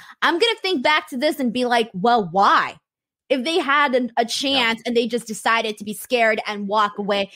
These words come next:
Speaker 1: and call it a quits. And it's a shame because I thought that I was gonna come on the show and tell you something totally different because I love that backstage segment
Speaker 2: It was
Speaker 1: where they
Speaker 2: good.
Speaker 1: came and slapped Nia. I thought that was great. I thought, "Wow, they're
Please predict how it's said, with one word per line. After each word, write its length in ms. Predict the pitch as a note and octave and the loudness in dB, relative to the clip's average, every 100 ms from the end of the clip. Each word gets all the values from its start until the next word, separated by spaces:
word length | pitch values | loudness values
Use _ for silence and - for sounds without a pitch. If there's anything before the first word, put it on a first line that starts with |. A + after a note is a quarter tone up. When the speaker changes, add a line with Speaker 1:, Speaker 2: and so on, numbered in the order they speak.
| - | -10
Speaker 1:
and 220 | - G#3 | -4 -4
call 320 | - A#3 G#3+ G3+ | -2 0 2 2
it 80 | |
a 40 | G3+ | 0
quits. 540 | - B3+ G3+ - - - _ - - _ _ _ _ _ E4 | 0 0 0 -2 -18 -20 _ -20 -20 _ _ _ _ _ 0
And 200 | F4 F4 | 2 0
it's 140 | - | -4
a 60 | E4 | -8
shame 420 | - F#4+ G#4+ F#4+ | -4 -2 0 0
because 380 | D#4+ D#4+ D4+ - - | -2 -2 -2 -2 -2
I 260 | A#3+ G4+ B4 | 0 0 -2
thought 300 | - G#3 A3 | 0 0 0
that 80 | A3+ | -2
I 60 | B3+ | -4
was 120 | C#4+ | -4
gonna 160 | A#3+ B3+ | -6 -8
come 220 | C4 B3 | -6 -4
on 180 | A#3+ A#3 | -2 -2
the 60 | |
show 540 | G#3 - D#4 E4+ G#3+ A3 _ - | -4 -4 0 2 0 -2 _ -6
and 120 | B3 | -2
tell 200 | E4+ F4+ | 0 0
you 120 | E4 | -2
something 340 | E4 D#4+ C#4 | -8 -6 -6
totally 360 | C4+ D4 A#3 A3 | -2 -2 0 -2
different 360 | A3 G#4+ E4+ B3+ | -2 -2 -2 -2
because 200 | C#4+ F4+ | 0 0
I 20 | F#4 B4 B4 D5+ D#5+ | 0 0 2 2 2
love 60 | D#4+ | 2
that 220 | C4+ A#3 | 0 2
backstage 560 | A#3 G#3+ - A#3+ A3 - | 0 0 -2 -4 -4 -4
segment 380 | G#3+ G3+ A3+ E3 | -4 -2 -2 -4
Speaker 2:
It 60 | |
was 120 | C3 A#3 | -8 -6
Speaker 1:
where 80 | - | 0
they 60 | A#4+ | 2
Speaker 2:
good. 220 | G3 D3+ | 2 0
Speaker 1:
came 200 | F#4+ G#4 F4+ | -2 -2 -2
and 100 | - | -4
slapped 500 | - D4+ C#4 D4 C#4 | -2 2 2 0 0
Nia. 140 | B3 | 2
I 340 | A3+ C#4 F4+ F4+ | 4 4 2 0
thought 100 | A4 | -4
that 120 | A4+ | -4
was 160 | G#4 A#3+ | -4 -4
great. 300 | D#4+ D4+ A#4+ C5+ | -4 0 2 2
I 80 | C#4+ | 0
thought, 180 | - E4 - | 2 2 2
"Wow, 280 | A3 A#3+ G#4 D4+ | 2 4 4 2
they're 160 | C4+ | 0